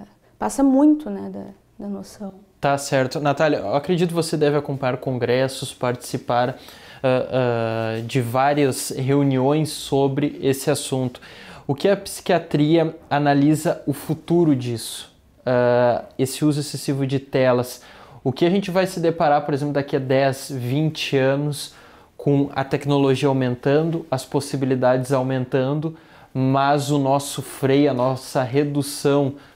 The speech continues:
Speaker 2: no uso, ah, de telas, ele acaba não tendo uma fórmula para se reduzir. O que se debate sobre esse tema?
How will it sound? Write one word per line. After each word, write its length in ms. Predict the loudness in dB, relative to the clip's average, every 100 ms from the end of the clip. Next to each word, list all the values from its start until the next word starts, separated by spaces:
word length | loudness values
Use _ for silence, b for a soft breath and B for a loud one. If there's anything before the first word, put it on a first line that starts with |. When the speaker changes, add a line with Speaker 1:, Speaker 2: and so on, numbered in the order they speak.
| _
Speaker 2:
no 160 | -2
uso, 520 | 2 4 4 2 -4 -8 B B B
ah, 360 | 0 4 4 2
de 180 | 0 -2
telas, 800 | 0 2 4 4 2 0 -10 -16 _
ele 240 | 2 4 4
acaba 680 | 2 0 2 2 2 2 2
não 280 | 2 0
tendo 280 | 0 0 0
uma 180 | 0 0
fórmula 640 | -4 -2 0 2 0 0 0
para 440 | 0 2 2 -2 B B B B
se 220 | -10 -2
reduzir. 880 | 2 2 2 0 0 0 2 0 -2 -10
O 60 | -10
que 160 | -2 -2
se 160 | 0
debate 480 | 0 2 2 0 -2
sobre 280 | -8 -6 -6
esse 200 | -10 -6
tema? 300 | -6 -6